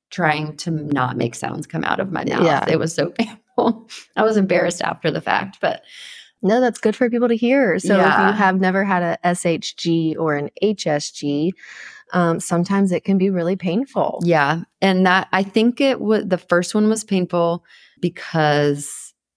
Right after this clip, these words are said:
Speaker 1: of the dye they used. This, the second one, I remember Doctor Kawas was like, "It shouldn't have been that painful. I'm gonna do your next one." And it was way better.
Speaker 2: Okay.
Speaker 1: So maybe it was the doctor, maybe it was the dye, 'cause the next one was just with saline.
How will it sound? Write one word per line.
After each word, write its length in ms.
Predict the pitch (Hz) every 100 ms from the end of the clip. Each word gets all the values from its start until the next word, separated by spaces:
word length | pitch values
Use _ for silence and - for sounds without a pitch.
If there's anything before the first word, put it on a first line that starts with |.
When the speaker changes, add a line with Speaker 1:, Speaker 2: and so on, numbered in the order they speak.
| -
Speaker 1:
of 200 | 170 165
the 100 | 180
dye 340 | 175 180 185 202
they 220 | 214 226
used. 320 | 233 240 -
This, 300 | 180 - -
the 160 | - 170
second 280 | 165 170 180
one, 80 | 170
I 40 |
remember 240 | 170 165
Doctor 300 | 156 143 160
Kawas 340 | 156 170 87 170
was 160 | 170
like, 220 | 165 160 _ _ -
"It 120 | -
shouldn't 240 | 160 151
have 80 | 170
been 160 | 180 160
that 180 | 160
painful. 540 | - 135 127 - - -
I'm 180 | 135 143
gonna 160 | 175 220
do 140 | 190
your 340 | 185 180 170 156
next 320 | 143 - -
one." 340 | 127 - 156 _ - - _ -
And 120 | 170
it 80 | 156
was 160 | 160
way 160 | 143 -
better. 460 | - 78 - - _ -
Speaker 2:
Okay. 240 | 170 135
Speaker 1:
So 680 | 127 202 180 170 160 160 - - -
maybe 380 | 165 160 175
it 60 | 185
was 80 | 190
the 80 | 190
doctor, 500 | 180 175 180 180 170
maybe 280 | 147 156
it 100 | 165
was 120 | - 160
the 80 |
dye, 520 | 156 143 135 135 135 131
'cause 100 | 151
the 120 | 147
next 280 | 147 151 -
one 120 | 156
was 140 | 143 139
just 360 | 143 147 -
with 120 | 147 143
saline. 640 | - 131 113 73 160 160